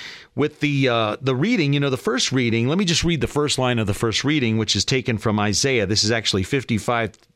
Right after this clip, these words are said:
uh, six through nine. So, "Seek the Lord while he may be found, call him while he is near. Let the scoundrel forsake his way, and the wicked his thoughts.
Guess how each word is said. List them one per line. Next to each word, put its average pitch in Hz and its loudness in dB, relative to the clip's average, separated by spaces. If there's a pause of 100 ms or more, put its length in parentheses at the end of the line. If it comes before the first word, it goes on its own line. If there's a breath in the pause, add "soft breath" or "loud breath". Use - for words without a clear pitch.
(120)
uh, 113 0
six - 0
through 110 0
nine. 101 2 (560 loud breath)
So, 135 0
"Seek 208 0
the 180 0
Lord 160 2
while 131 0
he 156 0
may 151 2
be 123 2
found, 117 0
call 175 0
him 131 2
while 120 2
he 120 2
is 113 2
near. 131 2
Let 139 0
the 131 -2
scoundrel 156 0
forsake 139 -2
his 104 0
way, 107 0 (340 loud breath)
and 117 0
the 113 2
wicked 120 0
his 104 0
thoughts. - -2